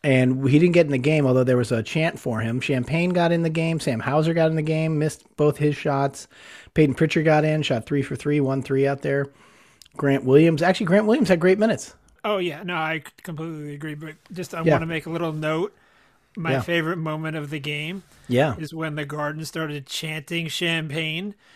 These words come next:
Speaker 2: and the announcers <laughs> said that, you know, 'cause they kept on referring to him as Champagne or something like that.
Speaker 1: They
Speaker 2: And,
Speaker 1: call
Speaker 2: like,
Speaker 1: him
Speaker 2: his
Speaker 1: Champagne. I think his name is actually
Speaker 2: Champagne,
Speaker 1: Champagne.
Speaker 2: which is his actual <laughs> name.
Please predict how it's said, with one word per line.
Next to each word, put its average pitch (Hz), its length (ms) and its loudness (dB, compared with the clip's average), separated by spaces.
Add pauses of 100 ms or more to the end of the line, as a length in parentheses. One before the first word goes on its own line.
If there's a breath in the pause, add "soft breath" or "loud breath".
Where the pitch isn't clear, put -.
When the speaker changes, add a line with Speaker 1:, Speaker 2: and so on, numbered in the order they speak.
(200 soft breath)
Speaker 2:
and 170 160 -4
the 165 160 -2
announcers 160 840 -2
<laughs> - 40 -20
said 175 520 -6 (600 loud breath)
that, 160 300 -6 (240 soft breath)
you 180 80 -8
know, 170 100 -6
'cause 151 180 -8
they 170 120 -6
kept 175 200 -10
on 165 100 -6
referring 160 340 -6
to 175 80 -8
him 156 80 -6
as 147 260 -8
Champagne 160 720 -8 (140)
or 190 80 -6
something 185 320 -8
like 180 180 -8
that. 202 200 -4
Speaker 1:
They 165 80 10
Speaker 2:
And, 151 60 2
Speaker 1:
call 202 100 10
Speaker 2:
like, 202 80 10
Speaker 1:
him - 20 8
Speaker 2:
his 156 80 4
Speaker 1:
Champagne. 147 480 6
I 123 60 0
think 180 140 8
his 175 140 6
name 147 160 2
is 127 100 -4
actually 117 300 -4
Speaker 2:
Champagne, 196 280 4 (160)
Speaker 1:
Champagne. 165 120 -2
Speaker 2:
which 160 160 -6
is 170 120 0
his 175 180 0
actual 175 500 4
<laughs> 170 180 -2
name. 196 280 0